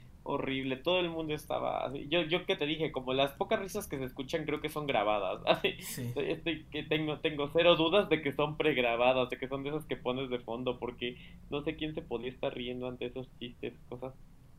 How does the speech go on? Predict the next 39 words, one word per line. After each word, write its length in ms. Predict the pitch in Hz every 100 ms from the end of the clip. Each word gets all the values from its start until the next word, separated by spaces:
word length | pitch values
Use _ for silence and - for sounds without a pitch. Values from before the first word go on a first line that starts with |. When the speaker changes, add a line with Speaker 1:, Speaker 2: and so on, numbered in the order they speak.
| -
Speaker 1:
horribles. 580 | - - 58 - 52 - - - -
Sí, 300 | 185 180 170 156
fue 240 | 208 202
básicamente 540 | 175 165 156 131 123 120
fácil 300 | 143 147 123
de 100 | 107
los 180 | 104 -
peores 360 | 113 113 117 113
hosts 260 | 107 104 - -
que 100 | 104
he 20 |
visto. 380 | 98 - - - - - - -
De 140 | 170
lo 160 | 170 170
que 100 | 185
yo 120 | 233
recuerdo 360 | 262 196 196
de 60 | 175
entregas 280 | 151 156 143
de 60 |
premio, 220 | 135 151 156
probablemente 440 | 135 127 127 123
es 80 | 123
el 100 | 113
peor 240 | 98 95
que 80 | 101
he 20 |
visto. 260 | 90 - - - -
O 120 | 131
sea, 140 | 127 117
Speaker 2:
Sí. 40 |
Speaker 1:
y, 440 | 117 113 113 110 - - - -
y 100 | 135
como 220 | 147 139
dices, 260 | 151 131 117
hay 160 | 131
competencia 800 | 156 156 135 - 117 117 101 92
por 220 | 107 101
cosas 300 | 104 107 110